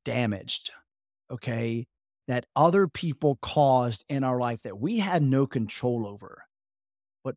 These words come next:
putting those things back together in our own way.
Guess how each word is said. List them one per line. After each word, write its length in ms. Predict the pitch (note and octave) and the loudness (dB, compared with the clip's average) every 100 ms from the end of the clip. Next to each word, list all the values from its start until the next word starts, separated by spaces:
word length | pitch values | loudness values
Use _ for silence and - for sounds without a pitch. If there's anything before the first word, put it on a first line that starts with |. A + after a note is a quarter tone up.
| - | -6
putting 340 | - E3 F3 | 0 2 4
those 220 | D#3 C#3+ | 2 2
things 300 | - C3+ A2+ | 0 -2 -2
back 360 | G#2 G#2+ B2 B2 - | -4 -4 -4 -4 -12
together 640 | - - A2+ A2 C#3+ F#3 _ _ _ _ _ _ _ _ _ | -14 -10 -8 -6 -8 -12 _ _ _ _ _ _ _ _ _
in 160 | C#3+ C#3+ - | -6 -4 0
our 320 | C3+ B2+ B2+ | 2 2 0
own 320 | C#3 C3 B2 | 0 2 2
way. 400 | A2 G2+ G#2+ D3 | 0 -4 -10 -16